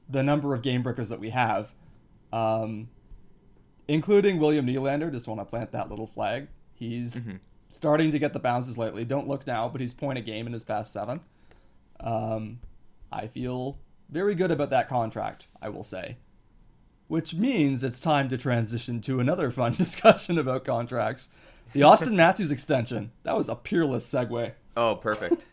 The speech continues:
Speaker 1: <laughs> Thank you. Uh, so Austin Matthews, as I'm sure most people have heard, uh, recently signed a five-year contract extension with the Toronto Maple Leafs at an average annual value, as Arvind referenced before,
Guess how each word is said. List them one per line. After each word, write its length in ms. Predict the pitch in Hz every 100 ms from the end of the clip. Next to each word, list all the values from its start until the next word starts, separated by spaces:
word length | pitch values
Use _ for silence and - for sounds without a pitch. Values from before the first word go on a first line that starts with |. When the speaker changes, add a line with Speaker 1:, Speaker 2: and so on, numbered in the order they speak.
| _
Speaker 1:
<laughs> 200 | - -
Thank 200 | 143 151
you. 160 | 120 - - - - - - -
Uh, 320 | - 151 165 165
so 160 | 214
Austin 340 | 190 214 226 190
Matthews, 640 | 175 170 147 135 170 - -
as 380 | 110 117 123 120 -
I'm 220 | 120 120
sure 360 | - - 165 143
most 260 | 135 123
people 260 | 139 120 110
have 260 | - 107 -
heard, 320 | 123 113 127 - _ _ _ _ _
uh, 280 | - 123 123
recently 420 | 139 196 202 185
signed 340 | 156 180 160 151
a 120 | 131
five-year 600 | - 156 185 160 151 147
contract 680 | 143 160 151 156 147 127 117
extension 600 | 117 - 113 110 170 247 - -
with 180 | 110
the 80 | 110
Toronto 300 | 101 117 117
Maple 260 | 110 113 107
Leafs 360 | 120 220 - - _ -
at 140 | 135
an 100 | 127
average 320 | 131 160 170 151
annual 300 | 139 135 117
value, 420 | 117 120 170 -
as 360 | 117 107 107
Arvind 380 | - - - 85 90
referenced 480 | - - 80 - -
before, 500 | 107 147 180 180